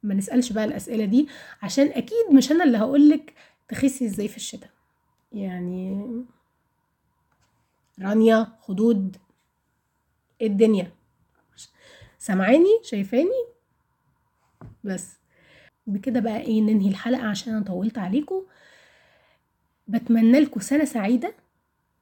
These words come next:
سنة كلها إنجازات شبهكم، سواء كانت كبيرة أو صغيرة، بس انتوا تحسوا بجد باختلاف.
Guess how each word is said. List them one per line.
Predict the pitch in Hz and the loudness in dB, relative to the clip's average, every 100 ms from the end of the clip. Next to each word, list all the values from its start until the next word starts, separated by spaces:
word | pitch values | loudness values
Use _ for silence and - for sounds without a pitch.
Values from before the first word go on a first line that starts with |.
| _ _ | _ _
سنة | - 262 262 190 - | -2 4 4 4 -4
كلها | 214 208 277 285 | -2 2 2 2
إنجازات | 233 208 202 214 208 - | 2 2 2 0 -2 -6
شبهكم، | - - 240 269 277 - 339 - _ _ _ _ _ _ | -10 -4 0 0 -2 -2 -2 -4 _ _ _ _ _ _
سواء | - 240 349 | 0 2 2
كانت | 294 320 311 - | 2 4 4 2
كبيرة | 226 254 285 - | 2 4 4 4
أو | 294 | -2
صغيرة، | 285 277 220 220 233 285 403 - | 0 -2 -2 0 0 0 -4 -10
بس | 208 - | -6 -4
انتوا | 370 320 | -2 -4
تحسوا | - 330 - 302 | -4 -4 -2 -2
بجد | 202 190 277 277 | 0 2 2 2
باختلاف. | 240 - - 220 330 - _ | -2 -4 -6 -2 -2 -4 _